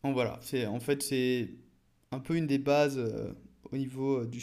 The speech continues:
du stoïcisme, c'est de, de toujours considérer les choses dans,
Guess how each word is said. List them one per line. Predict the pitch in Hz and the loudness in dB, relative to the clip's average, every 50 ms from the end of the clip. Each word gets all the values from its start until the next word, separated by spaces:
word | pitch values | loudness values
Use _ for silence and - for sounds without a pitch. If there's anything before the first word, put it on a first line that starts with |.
| - - - - | -10 -12 -12 -10
du | - 131 127 123 | -10 -10 -8 -10
stoïcisme, | 117 - - 131 127 127 - - 151 160 165 160 151 | -8 -6 -4 -4 -4 -4 -6 -6 -4 -4 -4 -4 -4
c'est | 139 139 - 135 123 | -4 -4 -4 -6 -6
de, | 120 123 120 120 120 | -4 -4 -4 -4 -4
de | 117 120 120 | -4 -6 -8
toujours | 120 117 - 139 143 143 - | -8 -8 -8 -8 -8 -6 -4
considérer | 151 143 135 - 139 135 139 135 139 143 143 143 | -4 -4 -4 -2 0 2 2 4 4 4 4 4
les | 139 131 | 2 0
choses | 123 127 - 147 147 151 143 143 139 | -2 -2 -2 -2 -2 -2 -2 -4 -6
dans, | 127 123 120 117 117 117 117 | -6 -4 -4 -4 -4 -4 -6